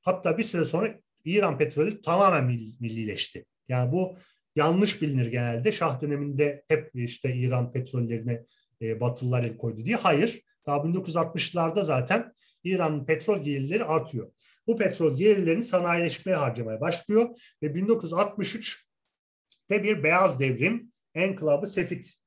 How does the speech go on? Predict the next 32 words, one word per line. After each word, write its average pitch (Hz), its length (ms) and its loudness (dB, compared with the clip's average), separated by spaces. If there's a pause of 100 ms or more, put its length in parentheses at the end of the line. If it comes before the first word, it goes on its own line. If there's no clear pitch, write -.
(140)
başlatıyor 139 580 0
ki 156 320 -4 (320)
Türkçe'de 208 520 2
de 180 80 4
o 170 220 2
Ak 196 240 4
Devrim 170 280 0
olarak 147 400 0
bir 147 160 -8
kitap 143 280 -4
olarak 139 280 2
yayınlandı. 123 640 -2 (380)
Ben 170 220 2
de 190 120 6
vardı 127 320 4
yani. 117 140 -2
O 156 80 2
Ak, 156 220 0
Türkiye, 143 540 -8
Türkçe'ye 143 400 0
de 123 60 -2
çevrildi 127 460 0
bu. 185 240 -4 (420)
Ve 165 40 0
o 233 160 8
zaman 175 260 4
Şah'ın 196 440 2
popülaritesi 185 600 -2
çok 202 260 -2
yüksek 127 400 -8
Beyaz 131 280 4
Devrim, 113 360 -6